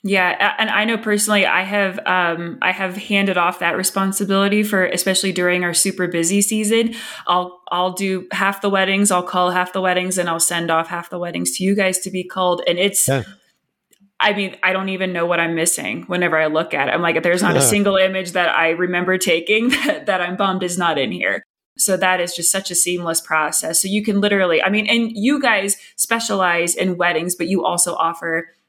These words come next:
Speaker 1: portrait and family and engagement shoot editing as well. And you'll even go above and beyond and do retouching, you know, for, for people who need that, that extra.
Speaker 2: Yeah. There's, there's actually, so I, I think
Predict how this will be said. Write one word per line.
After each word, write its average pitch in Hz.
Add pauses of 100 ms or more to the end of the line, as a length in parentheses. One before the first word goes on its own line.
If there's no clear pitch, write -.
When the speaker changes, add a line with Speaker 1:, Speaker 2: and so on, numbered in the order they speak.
(200)
Speaker 1:
portrait 196
and 180
family 175
and 156
engagement 180
shoot 165 (140)
editing 170
as 175
well. 196
And 180
you'll 185
even 185
go 170
above 170
and 175
beyond 175
and 175
do 170
retouching, 180
you 175
know, 160
for, 160
for 175
people 170
who 175
need 175
that, 160
that 170
extra. 160 (300)
Speaker 2:
Yeah. 156 (460)
There's, 143
there's 123
actually, 143
so 123
I, 120
I 120
think -